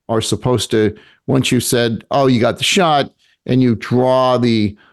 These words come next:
uh, raw numbers of people who die per week after the shot, it's supposed to keep it. It's a, normally it's a, a line that slopes downwards for most, uh, reasonable sort of large, uh, number of, uh, uh,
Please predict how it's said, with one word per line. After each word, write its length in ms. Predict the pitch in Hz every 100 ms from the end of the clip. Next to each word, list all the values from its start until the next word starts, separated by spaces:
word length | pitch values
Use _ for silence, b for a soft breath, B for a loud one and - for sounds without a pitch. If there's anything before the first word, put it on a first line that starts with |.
| b -
uh, 240 | 107 101
raw 240 | 98 120 113
numbers 540 | 113 117 113 107 104
of 100 | 92
people 560 | 123 117 110 107 101 104
who 180 | 110 104
die 500 | 120 120 113 110 107
per 220 | - 98
week 360 | 131 156 139
after 260 | 113 104 101
the 100 | 107
shot, 280 | - 143 127
it's 80 | -
supposed 240 | 135 123
to 80 | 110
keep 300 | - 110 -
it. 160 | 101 - _
It's 160 | 123 -
a, 180 | 104 - b b -
normally 840 | 120 147 208 190 170 156 143 -
it's 340 | 110 120 - - - _ _
a, 280 | 123 110 107 -
a 240 | 104 98
line 340 | 101 117 113 113
that 100 | 92
slopes 320 | - 104 -
downwards 520 | 82 78 60 - - _ _ _ _ _ _ _ _ _ -
for 140 | 117
most, 560 | 113 123 123 - - -
uh, 400 | 104 107 104 101 101 -
reasonable 640 | 69 113 113 110 107 98
sort 200 | - 107
of 160 | 95 95
large, 380 | 104 101 98 - _ _
uh, 200 | 101 95
number 360 | 92 101 92 92
of, 280 | 90 85 - _
uh, 40 | -
uh, 540 | 85 80 - 76 -